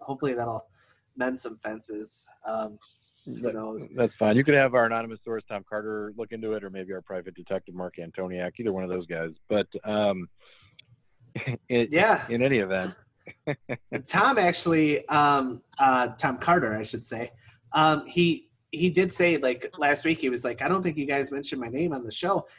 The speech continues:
Speaker 1: He's like, "But just so you know," he's like, "you guys can go with, like,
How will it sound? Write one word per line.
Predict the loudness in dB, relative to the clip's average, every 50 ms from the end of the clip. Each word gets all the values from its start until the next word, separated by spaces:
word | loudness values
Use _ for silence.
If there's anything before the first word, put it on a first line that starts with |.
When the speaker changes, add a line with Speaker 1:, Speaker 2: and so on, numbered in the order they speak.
| -20 _ -6
Speaker 1:
He's | -2 0 0
like, | 0 0 0 2
"But | 2 4 4 2 -2 -8 -4 0
just | 0 2 2 2
so | 0
you | 0 0 0
know," | 0 0 0
he's | 0 0 -2
like, | -4 -8 -8 -6
"you | -6 -4
guys | -2 -2 -2 -4 -4
can | -6 -6 -4
go | -2 -2
with, | -2 -2 -4 -4
like, | -6 -8 -8 -8 -12 -16